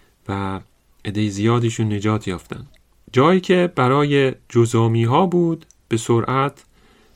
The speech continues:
گسترش یافت و تعداد شصت تا جزامی در اونها بود که اینا محلشون جدای از دیگران بود. عده زیادی از این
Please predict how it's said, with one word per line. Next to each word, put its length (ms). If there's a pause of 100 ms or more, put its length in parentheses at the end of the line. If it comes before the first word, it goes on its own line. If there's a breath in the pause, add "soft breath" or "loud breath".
(840 soft breath)
گسترش 580
یافت 220
و 60
تعداد 480
شصت 520
تا 100
جزامی 500
در 160
اونها 280
بود 240 (600)
که 120
اینا 220 (240)
محلشون 720 (520 soft breath)
جدای 460
از 200
دیگران 420
بود. 180
عده 200
زیادی 360
از 140
این 160